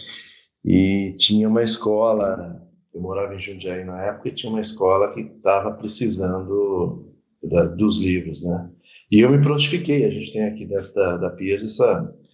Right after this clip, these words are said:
esse propósito, né, principal é de ajudar o cliente. E eu me, me prontifiquei a fazer um serviço de transporte pra, da, desses livros, né?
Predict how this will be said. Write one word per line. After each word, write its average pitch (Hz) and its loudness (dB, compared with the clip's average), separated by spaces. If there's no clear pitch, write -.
esse - 0
propósito, 113 0
né, 104 4
principal 110 2
é 104 2
de 113 0
ajudar 117 -2
o 113 -8
cliente. 110 -2
E 127 -2
eu 165 0
me, 196 2
me 175 -2
prontifiquei 160 0
a 143 0
fazer 147 2
um 147 0
serviço 143 0
de 147 -6
transporte 113 2
pra, 87 -4
da, 85 2
desses 92 -10
livros, 87 -8
né? - -10